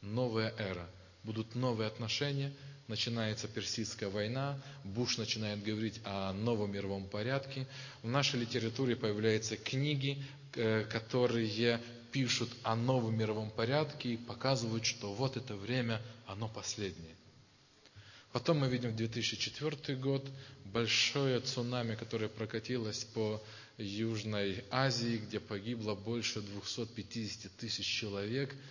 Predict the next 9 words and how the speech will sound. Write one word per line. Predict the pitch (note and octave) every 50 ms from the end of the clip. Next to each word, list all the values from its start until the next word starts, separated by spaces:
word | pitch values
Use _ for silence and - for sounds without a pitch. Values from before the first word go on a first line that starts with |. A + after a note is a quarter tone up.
| - - - - - - -
Нельзя | A2 G#2 G2+ A2+ C3 B2
сравнить, | - - - G#2+ A2 G#2+ A2 B2 A#2+ A#2 A2+
наверное, | G#2+ G2+ G#2 G2+ G2+ G2+ G2 F#2+
было, | F#2+ G2+ A2+ A#2 G#2+ G2+ G2 F#2+ F#2 - - - -
наверное, | G#2+ G#2 G#2 A2+ A2 A2 G#2
даже | F#2+ G#2 G#2+ G#2+ G2+ F#2
с | - -
разрушениями | G2 F#2 F#2 F#2+ F#2 F2+ - - A2+ G#2+ G#2 G2+ G2 G2 G2
Лиссабона. | G2 F#2+ - - - G2+ G2 F#2+ F#2+ F2 E2 E2